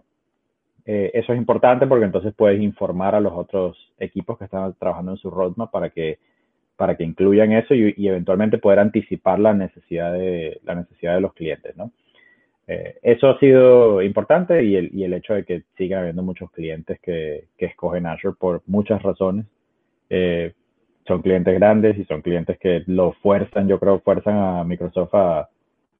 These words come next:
a cerrar esas brechas rápidamente y en otros casos saltar adelante, ¿no? Ah, es interesante porque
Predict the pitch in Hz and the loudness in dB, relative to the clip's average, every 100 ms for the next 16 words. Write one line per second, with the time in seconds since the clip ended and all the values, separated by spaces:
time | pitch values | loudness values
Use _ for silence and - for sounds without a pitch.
0 | _ - 87 80 80 76 - 92 95 85 | _ -6 -4 -4 -2 0 2 0 -2 -2
1 | 87 82 104 98 90 101 92 101 120 113 | -2 -2 0 0 2 2 2 0 0 0
2 | 85 82 87 - 92 87 107 95 82 73 | 0 -4 -6 -4 -2 0 0 0 -2 -6
3 | - 80 76 82 82 78 73 76 85 107 | -6 -4 -2 -2 -2 -2 -6 -8 -12 -14
4 | _ _ _ _ _ 92 85 - 131 156 | _ _ _ _ _ -16 -16 -4 0 4
5 | 156 143 147 135 90 90 92 | 4 6 4 2 0 -2 -2